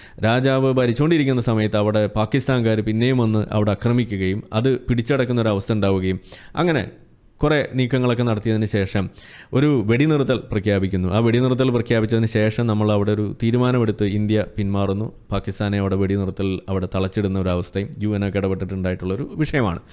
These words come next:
ഇത് ആയിരത്തി തൊള്ളായിരത്തി നാൽപത്തി ഏഴിന് ശേഷം നടന്നിട്ടുള്ള കാര്യങ്ങളാണ്. അറുപത്തി, ആ, മൂന്നിലൊക്കെ പിന്നീട് ഇങ്ങോട്ടുണ്ടായിട്ടുള്ള വിഷയങ്ങൾ, എഴുപത്തിരണ്ടിൽ നമ്മളുടെ, ആ, ഷിംല കരാറൊക്കെ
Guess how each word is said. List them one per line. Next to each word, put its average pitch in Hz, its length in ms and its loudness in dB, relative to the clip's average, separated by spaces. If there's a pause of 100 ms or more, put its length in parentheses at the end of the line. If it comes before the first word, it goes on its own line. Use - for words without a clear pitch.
(320)
ഇത് 170 300 2 (200)
ആയിരത്തി 127 260 0
തൊള്ളായിരത്തി 127 380 0
നാൽപത്തി 117 340 -2
ഏഴിന് 123 260 2
ശേഷം 113 400 0
നടന്നിട്ടുള്ള 104 460 -2
കാര്യങ്ങളാണ്. 95 560 -2 (340)
അറുപത്തി, 107 560 0 (120)
ആ, 92 160 -2
മൂന്നിലൊക്കെ 101 680 0 (400)
പിന്നീട് 147 240 4
ഇങ്ങോട്ടുണ്ടായിട്ടുള്ള 127 600 0
വിഷയങ്ങൾ, 95 380 -2
എഴുപത്തിരണ്ടിൽ 104 580 0
നമ്മളുടെ, 101 360 -2 (440)
ആ, 98 60 0
ഷിംല 101 520 0
കരാറൊക്കെ 104 560 0